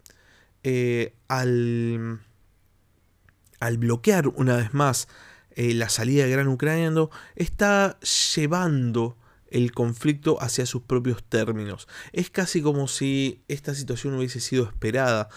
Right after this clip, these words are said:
porque ¿qué van a hacer las fuerzas ucranianas sino intentar ganar la guerra? Pero ante esta intención por parte de, de Ucrania de infligir un golpe estratégico, podríamos decir, ante las fuerzas rusas,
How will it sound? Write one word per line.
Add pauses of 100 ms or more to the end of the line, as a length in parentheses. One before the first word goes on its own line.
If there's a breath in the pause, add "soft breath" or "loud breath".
(260 loud breath)
porque
¿qué
van
a
hacer
las
fuerzas
ucranianas (200 loud breath)
sino
intentar
ganar
la
guerra? (400 loud breath)
Pero
ante
esta
intención
por
parte
de,
de
Ucrania (460 soft breath)
de
infligir
un
golpe
estratégico,
podríamos
decir, (260 loud breath)
ante
las
fuerzas
rusas,